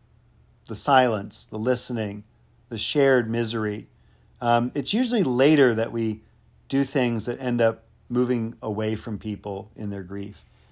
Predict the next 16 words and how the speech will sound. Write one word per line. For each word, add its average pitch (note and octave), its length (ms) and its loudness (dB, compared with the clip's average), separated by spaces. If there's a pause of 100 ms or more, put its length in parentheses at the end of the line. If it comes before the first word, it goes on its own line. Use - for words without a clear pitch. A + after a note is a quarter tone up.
(160)
But B2+ 240 -8
Job's F3+ 260 4
friends C#3+ 300 0
do B2 160 0
it A#2+ 60 0
right. G2+ 400 -6 (640)
Um, B2+ 400 0 (920)
ultimately, G3 760 4 (400)
this D3+ 160 0
suffering D#3+ 460 4
is C#3 140 0
a C#3 40 -2
mystery A#2+ 640 -4 (120)
for B2 160 -4
Job, G#2+ 460 -2 (920)
and B2 500 0